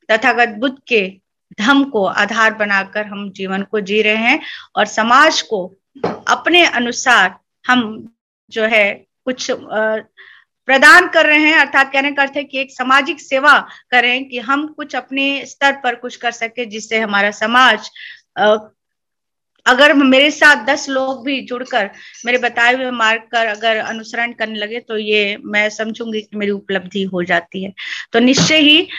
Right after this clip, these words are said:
अगर हम ये धारण कर लें अपने मन में कि हर घर की स्त्री अगर अपने साथ दस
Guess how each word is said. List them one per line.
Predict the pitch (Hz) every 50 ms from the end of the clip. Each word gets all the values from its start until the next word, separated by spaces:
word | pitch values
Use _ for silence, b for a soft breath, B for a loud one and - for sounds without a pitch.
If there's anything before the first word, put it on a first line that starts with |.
| B B B
अगर | - 226 247 240 269 285 285
हम | 262 247 277 277 277 277 277 254 - - _ _ -
ये | 240 254 247 254 269 285 262 262 - - _ - - - -
धारण | 202 226 233 240 254 294 330 320
कर | - 311 269
लें | 269 262 262 247
अपने | 247 254 233 226 220
मन | 214 208 190 185
में | 190 190 190 196 202 B B B B B B -
कि | 247 254 247
हर | 240 285 285 302 320
घर | 254 262 254 247 247
की | 254 - 262 233 - 220
स्त्री | 262 254 - - 254 208 202 196 196 B B B B B -
अगर | 226 226 247 240
अपने | 240 240 254 247 240
साथ | 247 - 247 240
दस | 226 208 226 254 277 -